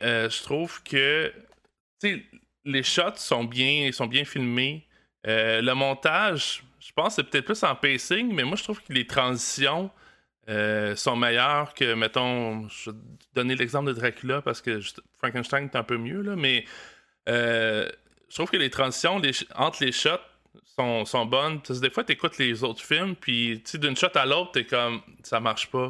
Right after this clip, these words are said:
Tu sais, visuellement, là, la continuité visuelle, elle, elle fonctionne pas. Fait que des fois, ça passe de, tu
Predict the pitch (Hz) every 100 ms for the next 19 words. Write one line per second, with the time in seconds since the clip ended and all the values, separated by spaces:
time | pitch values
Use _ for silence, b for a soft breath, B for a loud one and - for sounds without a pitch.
0 | 127 - 117 113 135 127 127 135 175 190
1 | 175 120 - 127 - 139 127 151 139 110
2 | 123 127 160 147 - - 110 123 113 120
3 | 110 - 127 135 107 113 - 156 139 -
4 | 143 139 135 120 110